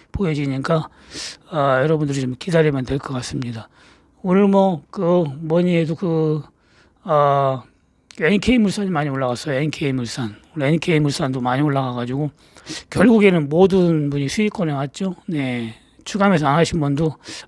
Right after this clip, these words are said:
본전이나 수익권에 다 왔습니다. 아, 제가 칠백 원까지는 갈 거라고 장중에 카톡으로 얘기를 했는데, 아, 내일 뭐, 전부 다 수익을 보고, 네, 매도를 하면 될 것 같네요. 아, 제가 이 종목은 이디티 마냥 자신감 있게 얘기는 안 했는데,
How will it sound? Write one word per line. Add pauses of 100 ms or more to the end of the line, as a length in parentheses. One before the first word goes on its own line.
(120)
본전이나
수익권에
다
왔습니다. (380)
아,
제가
칠백
원까지는
갈
거라고
장중에
카톡으로
얘기를
했는데, (420)
아,
내일
뭐,
전부
다
수익을
보고,
네,
매도를
하면
될
것
같네요. (1300)
아,
제가
이
종목은
이디티
마냥
자신감
있게 (140)
얘기는
안
했는데,